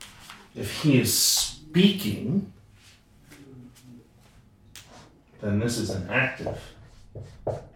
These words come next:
revelation.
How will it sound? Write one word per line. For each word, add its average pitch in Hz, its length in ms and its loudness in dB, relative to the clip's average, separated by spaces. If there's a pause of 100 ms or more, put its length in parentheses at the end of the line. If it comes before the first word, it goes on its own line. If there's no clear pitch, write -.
(1800)
revelation. - 560 -2